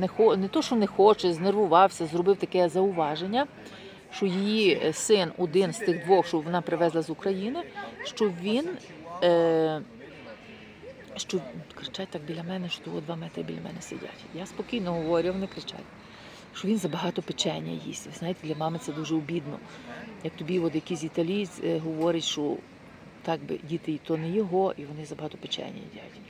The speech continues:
А чим це, це погано все закінчилося? Тому що пізніше, е, пізніше,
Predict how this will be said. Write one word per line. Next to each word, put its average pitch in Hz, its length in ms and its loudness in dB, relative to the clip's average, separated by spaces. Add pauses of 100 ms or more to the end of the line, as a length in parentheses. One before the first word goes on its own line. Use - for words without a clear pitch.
(280)
А 170 200 -2
чим 175 180 -2
це, 160 240 -4
це - 120 -8
погано 175 380 -2
все 160 180 -8
закінчилося? 156 760 -4 (100)
Тому 185 260 2
що - 260 -2 (420)
пізніше, 190 720 4 (720)
е, 160 600 6
пізніше, 160 920 0